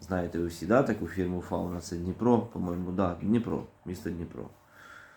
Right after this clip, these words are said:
Е, продукція Flipper уже більше п'яти років, це вже на ринку України. Е, нормальна це продукція за нормальні, адекватні кошти.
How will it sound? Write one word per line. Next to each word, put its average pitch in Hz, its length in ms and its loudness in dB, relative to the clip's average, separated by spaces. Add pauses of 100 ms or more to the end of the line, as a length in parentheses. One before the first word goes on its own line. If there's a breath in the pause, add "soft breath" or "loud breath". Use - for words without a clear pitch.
(1040 soft breath)
Е, 87 200 4
продукція 127 640 6
Flipper 123 420 6
уже 107 200 8
більше 107 320 4
п'яти 107 260 4
років, 120 460 6
це - 140 -4
вже 87 180 -2
на 92 220 2
ринку 92 340 2
України. 92 680 2 (1120 soft breath)
Е, 90 420 2 (540)
нормальна 110 640 8
це 95 140 -4
продукція 101 580 0
за 92 220 2
нормальні, 101 520 6
адекватні 92 560 0
кошти. - 460 -4